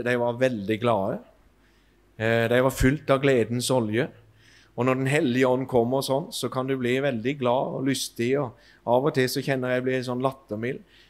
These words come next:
Når jeg ber for noen mennesker, så, så, så blir jeg bare veldig glad. Det kommer en salvelse, så må jeg smile, og så må jeg humre og le litt, og så fryder jeg meg. Så hvis du opplever at jeg ber for deg, og så begynner jeg å le litt, så ler jeg ikke av det. Du må ikke bli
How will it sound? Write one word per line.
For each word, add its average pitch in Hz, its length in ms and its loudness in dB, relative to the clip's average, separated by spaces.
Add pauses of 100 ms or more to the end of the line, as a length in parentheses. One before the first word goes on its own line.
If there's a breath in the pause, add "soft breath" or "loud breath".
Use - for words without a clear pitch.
(160 soft breath)
Når 139 80 4
jeg 147 80 2
ber 135 320 6
for 160 140 2
noen 160 180 4
mennesker, 143 560 2
så, 156 200 2 (520 soft breath)
så, 147 220 2 (100)
så 147 160 2
blir 127 220 4
jeg 151 100 2
bare 135 240 0
veldig 131 240 0
glad. 131 280 2
Det 139 80 -2
kommer 131 260 -2
en 135 80 -2
salvelse, 127 760 -2
så 135 160 -6
må 139 80 -2
jeg 139 140 -2
smile, 127 400 -2
og 135 80 -4
så 143 100 -10
må 135 80 -6
jeg 135 80 -4
humre 131 300 -2
og - 20 -2
le 123 220 0
litt, 156 260 -4
og 123 80 -6
så 139 160 -4
fryder 117 540 -4
jeg 120 80 -2
meg. 180 320 -4 (300 loud breath)
Så 131 120 -4
hvis 139 160 0
du 147 100 6
opplever 139 380 4
at 139 160 2
jeg 135 160 4
ber 117 240 4
for 131 160 0
deg, 139 120 4
og 143 80 0
så 135 120 -2
begynner 127 220 2
jeg 131 60 4
å - 20 2
le 117 100 4 (160)
litt, 160 140 -4
så 143 100 -2
ler 123 240 0
jeg 131 100 -4
ikke 170 200 0
av 127 240 2
det. 127 100 2 (140)
Du 143 100 -8
må 120 120 -8
ikke 127 120 -6
bli 151 160 2